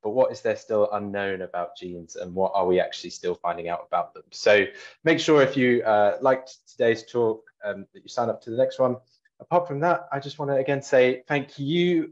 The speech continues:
uh, Salman and Jack, for joining us today, and also thank you for all attending, um, this afternoon. Um, it's been really appreciated having you all here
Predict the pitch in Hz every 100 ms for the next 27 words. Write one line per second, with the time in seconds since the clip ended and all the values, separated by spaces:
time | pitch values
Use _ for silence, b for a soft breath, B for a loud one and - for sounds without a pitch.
0 | _ 131 127 120 - - 143 123 117 -
1 | 185 - - 131 117 - 131 123 117 -
2 | - 127 131 127 - B B 131 131 135
3 | 143 131 135 127 117 - 117 117 117 107
4 | - 107 104 98 92 107 98 95 104 101
5 | 98 - 92 90 90 _ _ _ - 92
6 | 90 90 90 _ 101 - - 104 101 -
7 | 110 110 107 107 98 98 92 92 92 95
8 | 92 92 90 95 92 92